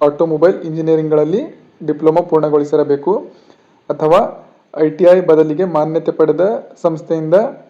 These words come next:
ಇಂಜಿನಿಯರ್ ವಿಭಾಗದಲ್ಲಿ ವಿವಿಧ ಸ್ಟ್ರೀಮ್‌ಗಳ ಸಂಯೋಜನೆ ಪಡೆದಿರಬೇಕು. ನೆಕ್ಸ್ಟ್, ಹಿರಿಯ ವಿಭಾಗದ ಇಂಜಿನಿಯರ್ ಸಿವಿಲ್, ಇದಕ್ಕೆ ನಾಲ್ಕು ವರ್ಷಗಳ ಸಿವಿಲ್ ಇಂಜಿನಿಯರಿಂಗ್ ಪೂರ್ಣಗೊಳಿಸಿರಬೇಕು. ನೆಕ್ಸ್ಟ್,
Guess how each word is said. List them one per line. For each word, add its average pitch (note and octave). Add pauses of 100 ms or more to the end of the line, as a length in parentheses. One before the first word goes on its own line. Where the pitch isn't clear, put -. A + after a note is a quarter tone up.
(280)
ಇಂಜಿನಿಯರ್ F3
ವಿಭಾಗದಲ್ಲಿ D#3
ವಿವಿಧ D#3
ಸ್ಟ್ರೀಮ್‌ಗಳ E3
ಸಂಯೋಜನೆ D#3+
ಪಡೆದಿರಬೇಕು. C#3+ (280)
ನೆಕ್ಸ್ಟ್, D#3 (180)
ಹಿರಿಯ D#3
ವಿಭಾಗದ D3+ (460)
ಇಂಜಿನಿಯರ್ D#3
ಸಿವಿಲ್, D3 (640)
ಇದಕ್ಕೆ D#3
ನಾಲ್ಕು D#3
ವರ್ಷಗಳ D#3
ಸಿವಿಲ್ F3+
ಇಂಜಿನಿಯರಿಂಗ್ D#3+
ಪೂರ್ಣಗೊಳಿಸಿರಬೇಕು. D#3 (720)
ನೆಕ್ಸ್ಟ್, D#3